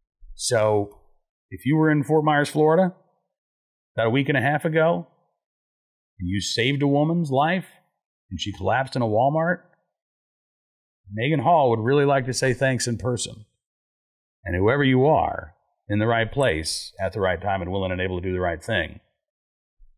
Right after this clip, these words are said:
we thank you for your very good deed. Now, that is gonna do it for this edition of Bearing Arms Cam and Company, but tomorrow on the program, we're gonna talk with Cynthia Norman. Do you remember that name?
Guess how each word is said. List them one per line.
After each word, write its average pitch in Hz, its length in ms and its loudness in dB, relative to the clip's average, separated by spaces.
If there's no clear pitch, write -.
we 101 80 -4
thank 90 240 -2
you 90 80 -4
for 92 80 -6
your 80 140 -4
very 78 180 -4
good 78 160 -12
deed. 80 280 -12
Now, 127 100 0
that 196 160 4
is 190 120 6
gonna 175 180 4
do 175 100 6
it 165 80 2
for 160 60 0
this 156 180 2
edition 151 300 2
of 143 60 -2
Bearing 143 180 4
Arms 139 240 2
Cam 143 240 0
and 123 80 -2
Company, 135 220 2
but 135 260 2
tomorrow 220 420 6
on 156 120 6
the 135 60 4
program, 135 680 4
we're 160 120 2
gonna 254 160 2
talk 180 280 -2
with 147 100 2
Cynthia 139 380 4
Norman. 110 380 0
Do - 100 -8
you 147 40 -2
remember 254 220 2
that 135 160 4
name? 220 380 2